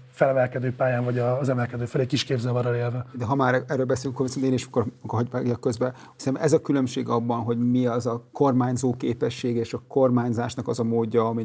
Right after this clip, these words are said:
Speaker 2: hogy a mostani kormány működik, és ugye itt van egy szerintem nagy ko-, nagyon komoly filozófiai különbség, amit Timo által is, hogy a ma-, magyar kormány működik, mert ők ugye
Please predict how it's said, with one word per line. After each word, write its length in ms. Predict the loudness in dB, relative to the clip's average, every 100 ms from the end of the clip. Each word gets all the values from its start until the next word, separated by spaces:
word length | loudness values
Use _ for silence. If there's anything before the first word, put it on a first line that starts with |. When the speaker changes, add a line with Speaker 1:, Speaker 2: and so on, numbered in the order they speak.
| -6
Speaker 2:
hogy 140 | -6
a 20 | -4
mostani 320 | -4 -4 -8
kormány 440 | -2 0 0 -2
működik, 400 | -4 -4 -4 -4
és 200 | -8 -10 -6
ugye 100 | -6
itt 200 | -4 -4
van 120 | -2
egy 140 | -2
szerintem 380 | -4 -8 -4 0
nagy 200 | 2 0
ko-, 160 | -2 -4
nagyon 320 | 0 2 2 0
komoly 240 | -2 0
filozófiai 720 | 2 0 0 -4 -2 -2 -2
különbség, 520 | -4 -2 -2 -2 -4
amit 220 | -4 -4 -6 -4
Timo 260 | -2 -2 -2
által 300 | -6 -4 -6
is, 100 | -2
hogy 160 | -2
a 60 | -2
ma-, 180 | -2 -2
magyar 320 | -2 0 0
kormány 300 | -2 -2 -2
működik, 400 | -4 -2 -4 -4
mert 180 | -6 -4
ők 160 | -2
ugye 220 | 0 2